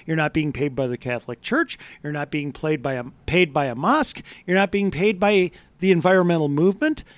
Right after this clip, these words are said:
You're not being paid by any of them. You are being paid by an employer to sell to these customers.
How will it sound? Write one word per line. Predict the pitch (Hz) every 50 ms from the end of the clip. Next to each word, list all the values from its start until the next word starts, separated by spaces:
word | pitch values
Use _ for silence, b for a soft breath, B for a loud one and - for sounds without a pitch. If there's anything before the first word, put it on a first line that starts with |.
| b b
You're | 190 196 214
not | 233 233 226
being | - 247 240 208
paid | 165 190 233 214
by | 185 185 180 214
any | - 196 262 330 320 262
of | 196 143
them. | 151 147 151 156
You | 185 247 311
are | 349 320
being | 269 247 233 233 226 -
paid | 151 160 160 165 160 -
by | 147 139
an | 135 135 127
employer | 135 127 - - 285 349 302 190 147 135 156 170 - B B B B B
to | - 220 -
sell | - - - 269 269 214 185 180
to | - 185
these | 180 190 208 - -
customers. | - 202 262 233 - - 185 139 104 92 - - -